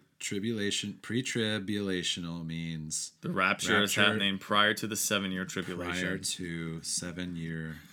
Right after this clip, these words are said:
Speaker 1: tribulation. Dear reader, I am learning so much. Okay.
Speaker 2: I
Speaker 1: Uh,
Speaker 2: try to
Speaker 1: listen,
Speaker 2: teach
Speaker 1: listen.
Speaker 2: this in, like,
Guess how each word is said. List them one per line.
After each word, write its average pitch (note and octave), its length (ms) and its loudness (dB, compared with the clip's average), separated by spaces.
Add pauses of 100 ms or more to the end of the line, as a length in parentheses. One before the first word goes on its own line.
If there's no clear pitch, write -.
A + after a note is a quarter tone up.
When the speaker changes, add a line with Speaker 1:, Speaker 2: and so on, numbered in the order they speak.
(340)
Speaker 1:
tribulation. C#2 1000 -10 (1040)
Dear F2 200 -2
reader, F#2 340 0
I E2+ 40 -4
am E2 120 -4
learning E2 260 -2
so D#2+ 200 -6
much. C#2+ 320 -8
Okay. F2 320 -4 (880)
Speaker 2:
I C3+ 160 12
Speaker 1:
Uh, D#3+ 40 10
Speaker 2:
try F#3+ 180 10
to E3 60 10
Speaker 1:
listen, B2+ 180 10
Speaker 2:
teach C#3+ 260 10
Speaker 1:
listen. C#3+ 60 2
Speaker 2:
this C3 340 10
in, A#2+ 160 4
like, A2 340 4